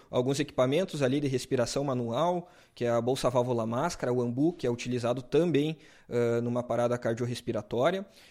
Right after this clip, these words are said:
Ah, a gente demonstra ali, ah, a parte de obstrução das, da desobstrução das vias aéreas.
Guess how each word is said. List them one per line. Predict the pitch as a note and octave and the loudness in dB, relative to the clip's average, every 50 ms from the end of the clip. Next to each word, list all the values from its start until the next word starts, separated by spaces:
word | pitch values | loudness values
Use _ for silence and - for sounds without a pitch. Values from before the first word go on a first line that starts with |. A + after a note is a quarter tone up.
| - _ - | -20 _ 0
Ah, | A#2+ B2 C3 C3 C3 C3+ C3+ | 2 4 6 6 6 6 4
a | C3 | 2
gente | C3 D#3+ D#3 - F3+ F3 E3 | 2 -2 0 2 2 2 2
demonstra | C#3+ C3+ C3 C3+ D3 D3 C#3+ D3+ E3 F3 F3 - - D3+ | -2 -4 -2 0 0 2 4 2 2 2 0 0 2 2
ali, | C#3+ C#3 D3 D#3 D#3 D3 - - - | 2 4 4 4 4 2 0 0 0
ah, | C3 B2 B2 B2 B2+ | 0 0 2 0 -2
a | C3+ | 0
parte | - C3 C3 C3+ C#3 D#3 | 2 2 2 2 2 -2
de | C#3+ C3 C3+ C3 B2+ B2+ A#2+ B2 - | -2 0 2 2 2 2 2 0 0
obstrução | - C#3 C3 C3+ C3+ - - C3 B2+ - C#3 C3+ | -2 -2 -2 -2 -6 -4 -6 -6 -2 -2 -2 0
das, | C#3 C#3 B2+ B2 A2+ | 2 0 0 0 -4
da | - - C3 B2+ | -2 0 0 0
desobstrução | C3+ D3 D#3 D#3+ C#3+ - - - C#3 B2+ - C#3+ D3+ | 2 0 -2 -2 -2 -4 -4 -4 -6 -2 -2 -2 0
das | D#3+ C#3+ B2+ | 0 0 0
vias | C3 C3+ B2+ B2 | 0 0 0 0
aéreas. | A#2 A#2+ A2+ A2 E3 - G3 - - - | 0 0 0 -2 -2 -4 -6 -10 -14 -18